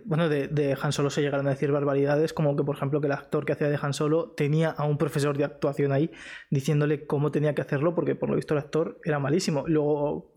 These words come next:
creo que esto era un bulo. Pero, pero vamos, que, que él se, empezaron a decir cosas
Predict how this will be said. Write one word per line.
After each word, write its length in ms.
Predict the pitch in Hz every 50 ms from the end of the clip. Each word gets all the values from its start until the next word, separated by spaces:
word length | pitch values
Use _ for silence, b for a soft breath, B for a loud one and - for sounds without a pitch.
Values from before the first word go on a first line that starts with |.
| - - 165
creo 180 | - 147 156 139
que 40 |
esto 160 | 151 - - 156
era 80 | 143
un 80 | 139 139
bulo. 340 | 156 180 165 135 - - B B B B B B B B B B B -
Pero, 640 | 160 151 143 143 143 139 139 135 135 135 - - - - - - - -
pero 120 | - 156 160
vamos, 220 | 170 170 165 151
que, 580 | - - 151 147 143 143 143 - - - - -
que 360 | - 156 147 147 147 143 147 147
él 160 | 151 151 143
se, 500 | - - 156 147 143 147 147 147 151 156
empezaron 360 | 156 170 156 - 160 175 208
a 40 | 202
decir 200 | 202 226 190 -
cosas 720 | - 220 214 - - 220 226 226 220 - - - - -